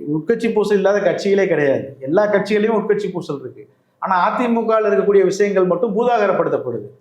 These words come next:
இன்னைக்கு பி ஜே பி உட்கட்சி பூசல் இல்லையா? காங்கிரஸ்ல இல்லையா? காங்கிரஸ்ல வந்து ஒரு எம் பி வந்து உண்ணாவிரதம் இருக்கிறாரு, அவருக்கு ஆதரவு பெருகினோட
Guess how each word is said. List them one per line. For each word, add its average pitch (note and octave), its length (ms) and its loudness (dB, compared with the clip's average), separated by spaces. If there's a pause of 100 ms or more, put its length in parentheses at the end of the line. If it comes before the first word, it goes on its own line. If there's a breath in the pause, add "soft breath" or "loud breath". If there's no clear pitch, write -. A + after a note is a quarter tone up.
(120)
இன்னைக்கு D3 300 -4
பி G#3 140 4
ஜே A3 160 2
பி A3 160 2
உட்கட்சி F#3 440 2
பூசல் D#3 220 -8
இல்லையா? C3+ 260 0 (120)
காங்கிரஸ்ல F#3+ 480 0
இல்லையா? C3 340 0 (440)
காங்கிரஸ்ல G3 520 0
வந்து F#3 180 0
ஒரு F#3 160 4
எம் F3 160 0
பி G3 140 -2
வந்து F3+ 420 0
உண்ணாவிரதம் F3 480 0
இருக்கிறாரு, C#3+ 460 -2 (380)
அவருக்கு E3+ 340 2
ஆதரவு G#3 380 2
பெருகினோட G3+ 540 2